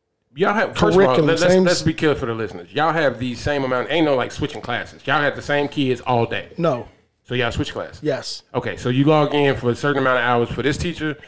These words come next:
Speaker 1: and then you log in for another amount of hours for this teacher. Oh, well, yeah, you can measure that easy then.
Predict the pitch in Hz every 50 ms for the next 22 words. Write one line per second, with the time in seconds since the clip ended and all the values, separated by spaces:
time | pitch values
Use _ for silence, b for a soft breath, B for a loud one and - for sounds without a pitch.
0 | B B B - 113 123 120 120 123 123 131 123 120 120 120 113 - 120 113 123
1 | 131 127 127 123 123 117 113 110 107 113 110 107 107 - 113 113 117 113 - -
2 | 101 - - _ _ _ _ _ _ _ _ _ _ _ _ _ _ _ _ _
3 | - - 285 285 302 330 349 330 226 135 - - - - - 320 - 190 180 381
4 | 196 - - 349 339 339 302 196 113 95 90 85 87